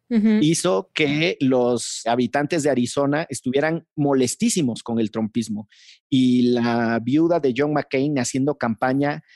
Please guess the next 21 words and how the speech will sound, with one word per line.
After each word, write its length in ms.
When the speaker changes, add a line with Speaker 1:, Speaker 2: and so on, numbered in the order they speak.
Speaker 2:
deliberadamente 920
en 60
contra 300
de 120
Trump. 320
Y 160
esto 540
genera 500
una 220
coalición 640
que 120
va 80
a 40
ser 180
muy 220
difícil 460
de 80
estar 200
en 140
el 100
poder, 380